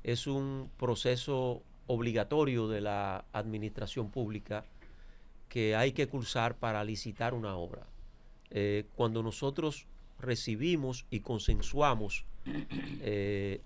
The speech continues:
la, la necesidad de la ejecución de una obra, tenemos que elaborar el proyecto de manera formal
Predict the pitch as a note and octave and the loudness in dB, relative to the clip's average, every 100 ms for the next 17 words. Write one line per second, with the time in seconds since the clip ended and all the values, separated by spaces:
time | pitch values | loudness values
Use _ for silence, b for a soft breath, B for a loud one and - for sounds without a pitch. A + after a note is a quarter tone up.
0 | - A#2 A2 A#2 - G#2+ G2+ G#2 G#2+ - | -4 2 2 2 -2 0 0 2 2 4
1 | B2+ - A#2 C3+ B2 - - - - G#2+ | 2 2 2 6 6 6 -8 -18 -16 -4
2 | G#2+ G#2 A2 G#2+ - A#2 C3 D3 B2 G#2 | 0 2 0 -2 -2 -2 0 2 4 4
3 | G#2+ B2+ - b b b b b b - | 2 -2 -4 b b b b b b 0
4 | A2 B2+ D#3 - B2 G#2+ G#2 A#2 C#3+ D#3+ | 4 4 2 4 4 4 4 4 4 4
5 | E3+ E3+ C#3+ A#2 - B2+ A2 G2+ G#2+ B2 | 4 2 2 2 2 -2 -2 -2 -2 -2
6 | C3+ C3 B2 A2 A#2 | -2 0 0 0 -2